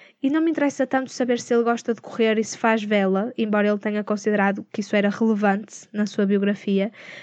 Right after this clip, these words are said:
mas interessa-me essencialmente com quem é que ele está chateado. O que é que lhe fizeram? Quem é que o magoou?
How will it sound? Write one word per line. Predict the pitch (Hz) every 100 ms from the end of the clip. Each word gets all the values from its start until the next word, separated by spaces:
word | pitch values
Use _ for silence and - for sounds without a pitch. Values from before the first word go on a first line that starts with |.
| -
mas | 254 254
interessa-me | 285 294 294 294 285
essencialmente | - 269 - 247 240 233 254 - - - _ _ - - - _ _ -
com | 320 339
quem | 302 294 285
é | 277
que | 247
ele |
está | 233 - 240
chateado. | - 226 - - - - - _ -
O |
que | 254 339
é |
que | 339
lhe | -
fizeram? | 302 262 269 214 202 - -
Quem | 262 277
é |
que | 277
o | 262
magoou? | 254 226 214 196 202